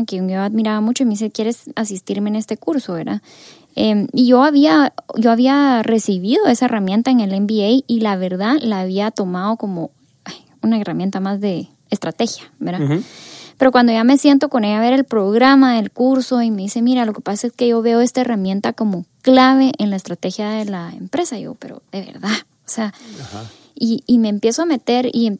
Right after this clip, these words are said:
Speaker 1: y leí el libro a profundidad y me empiezo a entender cuál era la, la, la gracia de, del modelo de negocio. Descubrí algo bien importante y es que, eh, repetitivamente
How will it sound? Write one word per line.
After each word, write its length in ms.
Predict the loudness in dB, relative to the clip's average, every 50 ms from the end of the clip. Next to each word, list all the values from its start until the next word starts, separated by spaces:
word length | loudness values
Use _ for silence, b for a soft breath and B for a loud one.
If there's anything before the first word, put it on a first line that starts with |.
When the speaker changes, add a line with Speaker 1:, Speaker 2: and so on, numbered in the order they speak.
| -8 -8
Speaker 1:
y 140 | -6 -4 -2
leí 260 | -2 -2 0 0 0 2
el 80 | 2
libro 240 | 2 2 2 2 2
a 80 | 2 2
profundidad 720 | 0 0 0 2 2 2 2 2 2 0 0 2 2 4
y 80 | 4 4
me 80 | 4
empiezo 260 | 4 0 -4 -6 -4 -2
a 40 |
entender 680 | -2 -2 -2 -2 -4 -4 -4 -2 0 0 0 0 -2 -4 _ _ _ _ _ _ _ _
cuál 400 | -2 2 4 4 6 6 4 2
era 200 | 2 2 2 2
la, 280 | 2 0 0 -2 -6 -6
la, 420 | -4 -4 -2 -2 -2 -4 -4 -6 -6 -8 -10 _ _ _ -18 -18 _ _ _ -4
la 260 | -2 -2 -2 -2 -2
gracia 580 | -2 0 2 4 2 2 0 -2 -4 -2 -2
de, 240 | -2 -2 -4 -4 -6 -6
del 200 | -6 -4 -4 -4
modelo 280 | -4 -4 -4 -4 -2 0
de 40 | 0
negocio. 340 | 0 0 0 -2 0 0 2
Descubrí 480 | 2 2 0 -2 -4 -6 -4 -2 0 0
algo 220 | 0 0 0 0
bien 160 | 2 2 2
importante 540 | 2 0 0 -4 -4 0 2 2 2 2 0
y 20 | -2
es 120 | -4 -4
que, 180 | -4 -4 -6 b b b b b b b b b b b b b b b b b _ _
eh, 220 | -2 -2 0 -2 -2 -4
repetitivamente 1400 | -2 0 2 0 0 0 -2 -2 -2 -4 -10 -6 -2 2 2 4 6 8 8 8 8 8 6 4 4 0 0 0